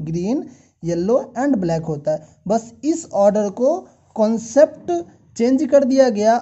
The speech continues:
और फोर क्वाड के कॉन्सेप्ट्स ही अपनाए गए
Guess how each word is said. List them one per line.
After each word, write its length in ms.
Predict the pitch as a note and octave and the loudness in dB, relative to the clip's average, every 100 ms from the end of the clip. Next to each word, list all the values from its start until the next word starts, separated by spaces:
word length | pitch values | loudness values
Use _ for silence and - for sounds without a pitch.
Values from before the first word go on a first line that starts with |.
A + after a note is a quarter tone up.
| - | 0
और 200 | B3+ D4+ - | 4 4 2
फोर 340 | - A#3+ C4 D4 | -6 -2 0 0
क्वाड 280 | C4+ A#3 G#3+ | 0 0 0
के 120 | A#3 | -6
कॉन्सेप्ट्स 960 | A3+ G3+ G3 G#3 F#3+ - - - - - C#3 | -6 -8 -6 -8 -8 -12 -16 -16 -18 -14 0
ही 400 | G3+ F4+ E4+ - - _ _ G3+ | 6 6 4 -4 -16 _ _ -6
अपनाए 440 | G3 A#3 A3+ A3 | -2 0 2 0
गए 240 | F#3 A3 | 0 -2